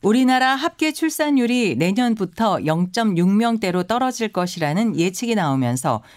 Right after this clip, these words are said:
정부가 특단의 대책을 내놓겠다고 밝혔습니다.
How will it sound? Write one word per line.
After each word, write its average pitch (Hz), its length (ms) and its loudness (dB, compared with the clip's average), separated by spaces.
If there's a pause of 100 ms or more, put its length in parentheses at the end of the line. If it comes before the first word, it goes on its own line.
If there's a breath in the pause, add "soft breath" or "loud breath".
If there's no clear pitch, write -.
정부가 175 480 0
특단의 240 640 0
대책을 165 640 -2
내놓겠다고 143 760 -2
밝혔습니다. 120 840 -4